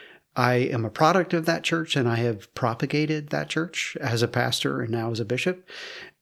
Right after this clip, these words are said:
I have to own some of that. But we have to acknowledge and shine a light on some of the ways that the church is not actually being the church that God invented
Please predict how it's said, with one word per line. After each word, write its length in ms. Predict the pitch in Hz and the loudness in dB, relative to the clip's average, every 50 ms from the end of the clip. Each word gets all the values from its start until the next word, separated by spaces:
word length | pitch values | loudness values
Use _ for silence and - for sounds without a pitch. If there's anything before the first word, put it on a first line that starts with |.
| - | 0
I 120 | - 127 123 | 4 6 6
have 140 | 131 143 - | 6 6 4
to 200 | 143 120 127 - | 4 2 4 4
own 540 | 143 135 127 127 123 120 117 117 117 127 | 4 4 6 6 4 4 2 0 -2 -4
some 260 | 143 - - 120 110 110 | -2 0 2 2 2 2
of 120 | 110 101 | 0 -2
that. 320 | 117 104 104 110 - - | -2 -2 -2 -4 -4 2
But 100 | - 143 | 2 4
we 120 | 143 147 156 | 6 6 6
have 120 | 185 220 | 6 4
to 260 | 214 339 320 214 - - - | 4 4 2 2 0 -2 0
acknowledge 800 | 156 147 131 120 127 123 127 139 147 143 131 120 113 113 113 113 | 0 0 2 4 4 6 6 6 6 6 6 4 2 0 0 0
and 180 | 123 113 117 110 | 2 2 4 2
shine 280 | - - 135 127 123 | 4 4 4 4 6
a 60 | 120 | 4
light 220 | 117 110 113 117 117 | 4 4 2 2 2
on 120 | 117 117 | 2 0
some 180 | 110 - 120 117 | 0 0 -2 -2
of 60 | 117 | 0
the 100 | 113 117 | 0 0
ways 380 | 117 113 113 113 117 117 110 110 | 0 0 0 0 0 -2 -2 -2
that 160 | - 107 - | -4 -4 -6
the 80 | 120 | -2
church 440 | 110 - - 190 190 165 - - - | -2 0 0 0 0 0 0 0 2
is 280 | 135 127 117 107 104 117 | 2 2 2 2 2 2
not 340 | 127 131 135 131 131 - - - | 4 4 4 2 0 -2 -2 0
actually 760 | 127 127 135 135 - - 131 127 123 120 120 120 113 113 113 - - - - - - - - - - - _ _ _ - 123 | 2 2 2 2 0 -2 0 0 0 2 2 2 0 -2 -4 -8 -14 -16 -16 -16 -16 -16 -18 -20 -20 -20 _ _ _ -12 -2
being 340 | 110 110 135 139 135 139 135 | 2 4 6 8 8 6 6
the 100 | 127 120 | 6 4
church 260 | - - 123 110 - | 4 2 0 0 -2
that 100 | - 139 | -2 0
God 200 | 113 120 117 113 | 0 2 0 2
invented 560 | 113 107 104 113 110 107 107 - - 170 - | 0 0 0 0 -2 -2 -4 -8 -8 -10 -12